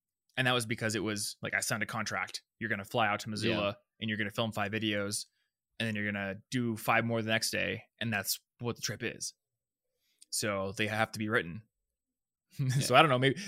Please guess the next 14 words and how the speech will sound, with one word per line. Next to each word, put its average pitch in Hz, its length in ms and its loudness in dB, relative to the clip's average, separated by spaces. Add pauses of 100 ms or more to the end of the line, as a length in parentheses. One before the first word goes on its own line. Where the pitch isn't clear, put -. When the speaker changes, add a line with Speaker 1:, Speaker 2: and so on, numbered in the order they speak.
Speaker 1:
maybe 156 260 12
the, 139 220 8
uh, 117 220 8
maybe 131 180 6
the 123 140 4
only 135 140 4
way 127 160 6
I 120 40 6
could 110 160 0
solve 135 260 4
this 117 140 0
for 120 120 -4
myself 107 380 0
is 110 300 -2